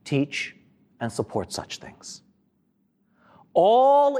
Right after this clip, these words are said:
in the name of human advancement. All in the name of creating a just society. All in the name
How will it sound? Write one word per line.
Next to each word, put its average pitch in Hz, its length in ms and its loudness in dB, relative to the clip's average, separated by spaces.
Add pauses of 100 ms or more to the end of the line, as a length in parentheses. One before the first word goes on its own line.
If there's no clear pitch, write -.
in 254 380 2
the 233 180 2
name 233 1040 0 (1700)
of 123 120 -10
human 233 460 -2
advancement. 240 880 -4 (1120)
All 285 680 4
in 262 440 -2
the 269 120 0
name 262 1080 -2 (800)
of 160 140 -4
creating 226 540 2
a 220 60 4
just 185 400 0
society. 220 800 -6 (1160)
All 262 840 2
in 233 380 0
the 202 120 0
name 190 920 -2